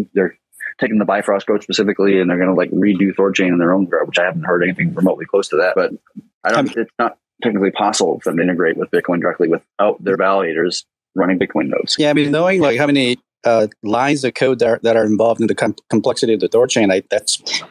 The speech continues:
Speaker 2: I mean, it really caught me off guard. And that's why I specifically asked, 'cause, like, they, uh, he's, Sony's been talking about, um, I mean, 'cause they're, they're big on the easy U I U X inter-, uh, interface, and that's how they get most of their users.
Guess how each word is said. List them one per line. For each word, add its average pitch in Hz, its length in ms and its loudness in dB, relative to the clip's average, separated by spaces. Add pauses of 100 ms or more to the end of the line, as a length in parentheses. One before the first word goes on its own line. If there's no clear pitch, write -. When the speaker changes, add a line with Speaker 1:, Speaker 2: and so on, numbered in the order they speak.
(120)
Speaker 2:
I - 40 0
mean, 120 100 2
it 143 180 0
really 160 180 2
caught 135 180 -2
me 127 60 0
off 104 120 0
guard. 110 200 0
And 107 100 0
that's 131 180 -2
why 127 100 4
I 117 40 4
specifically 127 420 0
asked, 117 140 -2
'cause, - 160 -6
like, 120 120 0 (540)
they, 160 280 0 (180)
uh, 131 320 2
he's, 170 160 -2 (180)
Sony's 180 260 0
been 151 100 -2
talking 151 320 0
about, 110 460 0 (200)
um, 95 360 0 (260)
I 143 40 -2
mean, 123 100 -2
'cause 151 120 0
they're, 139 180 0 (100)
they're 147 100 2
big 123 180 0
on 113 160 2
the 98 240 0 (100)
easy 127 240 0
U 113 160 4
I 110 80 2
U 101 200 2
X 131 200 -2
inter-, 113 200 0
uh, 98 180 2
interface, 113 540 -2
and 101 120 -2
that's 107 120 -2
how 110 120 -2
they 95 120 -2
get 95 140 -2
most 98 220 -2
of - 60 -8
their 92 100 2
users. 110 460 0